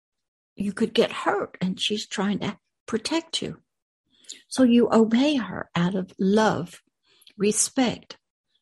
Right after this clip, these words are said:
fear, sort of. Mm-hmm. But you can also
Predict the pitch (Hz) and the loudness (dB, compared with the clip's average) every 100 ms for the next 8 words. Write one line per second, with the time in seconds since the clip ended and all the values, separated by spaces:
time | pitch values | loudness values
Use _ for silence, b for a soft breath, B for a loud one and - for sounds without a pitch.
0 | _ - - 330 208 123 - - 113 - | _ -8 0 4 6 4 -2 -6 -6 -10
1 | - - _ _ _ _ _ _ _ _ | -12 -16 _ _ _ _ _ _ _ _
2 | _ _ _ _ _ _ - 180 175 294 | _ _ _ _ _ _ -6 -4 0 0
3 | 330 _ _ _ _ _ _ _ - _ | 0 _ _ _ _ _ _ _ -20 _
4 | _ - 285 277 190 180 196 - 123 - | _ 0 2 4 2 2 0 -4 -6 -8